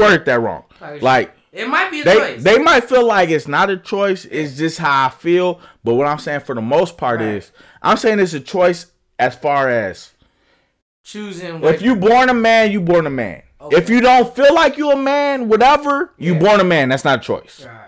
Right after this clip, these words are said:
Speaker 2: It's di-,
Speaker 1: If
Speaker 2: yeah,
Speaker 1: you
Speaker 2: okay.
Speaker 1: born a woman, you born a woman. If you feel like you're not supposed to be a woman, whatever.
Speaker 2: You was born with these.
Speaker 1: You see what I'm saying?
Speaker 2: Yeah.
Speaker 1: And even with those designated separations,
Speaker 2: Right.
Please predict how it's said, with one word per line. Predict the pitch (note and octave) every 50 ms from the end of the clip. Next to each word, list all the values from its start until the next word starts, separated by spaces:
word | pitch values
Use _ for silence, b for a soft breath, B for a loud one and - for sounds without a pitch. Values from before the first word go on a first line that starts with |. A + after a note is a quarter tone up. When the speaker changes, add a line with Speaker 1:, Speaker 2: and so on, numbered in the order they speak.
| _ _ _
Speaker 2:
It's | _ C#3+ D#3 D3+
di-, | D3+ G3+
Speaker 1:
If | G#3 - - D3 - D#3+ D#3+ A3
Speaker 2:
yeah, | B3
Speaker 1:
you | C#4 C#4 B3+
Speaker 2:
okay. | G3+ F3
Speaker 1:
born | A3 A#3+ B3 C4 C4
a | B3 A3+
woman, | A3 A#3 C4 C#4+ C#4+ C#4 C4+ C4
you | A#3+ A#3+ B3+
born | G3+ G3 G#3+ G#3+ G3+
a | F#3+
woman. | F#3 E3+ C#3 G#2+ F#2 E2 -
If | A#2 C3 -
you | F3+ A3
feel | G#3 - A#3+ A#3
like | A3+ A3 G#3 F#3 - D#3+
you're | F3+ G3 G3
not | F#3+ G3 G3+ G#3 G3+ G3+
supposed | - - G#3 G#3+ G#3 -
to | F#3
be | F3+ G3+
a | G3+ F#3+
woman, | F#3+ A3 A#3 A#3 A3 A3 A3 G#3 - -
whatever. | - B2 C3 C3+ B2+ G#2+ E2 - - _ _ _ _
Speaker 2:
You | C#3 E3 G3+ G#3
was | G#3 F#3 D#3+
born | E3 F3+ G3 G3 F#3+ F3
with | D#3+ - -
these. | D#3+ D#3 B2 A2 _ _ -
Speaker 1:
You | A#2+ D#3
see | D3+ - F#3
what | F#3 F3+
I'm | F3+
saying? | G3 F#3 F#3+ F#3+ F#3+ F#3+
Speaker 2:
Yeah. | - C3 A#2+ - _ _ _ _ _ _ _ _ _ _ _ _ _ _ _ -
Speaker 1:
And | C#3 D3+ C#3+ C#3 _
even | - G#3+ B3+ B3+ G#3+ A3+ G3+ F3+
with | E3+ F3+ F3 F3 -
those | - G3 F#3+ F3+ D#3+ C3+ A2 G#2+ - _ _ - B2
designated | A#2 D#3+ F#3+ A#3 C4 A#3+ C4 C#4 G3+ E3+ G3 G#3+ A#3 A#3+ A#3 A#3 A#3 A3+ - _ _ _ _ _ _ _ _ _ _ _ _ _ _ _ _ _ _ _ _ _ _
separations, | _ - - - A3+ A3+ A3+ G#3+ G#3+ G#3 G#3+ G3 E3 C#3+ - A2+ F2+ - _ _ _
Speaker 2:
Right. | - C3 C3 C3 - -